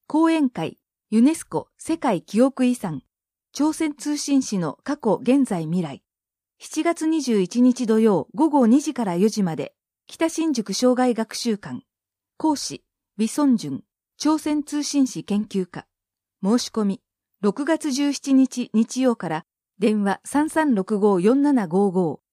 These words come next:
または直接、北新宿図書館へ、先着五十名。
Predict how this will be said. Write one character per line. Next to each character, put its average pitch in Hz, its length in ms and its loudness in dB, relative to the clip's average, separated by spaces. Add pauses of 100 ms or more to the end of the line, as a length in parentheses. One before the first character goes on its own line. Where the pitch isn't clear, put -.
(120)
ま 190 140 -4
た 294 120 0
は 277 80 2
直 196 240 -6
接、 - 440 -8
北 294 200 -2
新 294 240 0
宿 269 200 -4
図 269 100 -4
書 262 160 -2
館 190 300 -4
へ、 - 140 -10 (260)
先 277 240 2
着 285 280 -4
五 226 140 4
十 240 240 0
名。 143 340 -6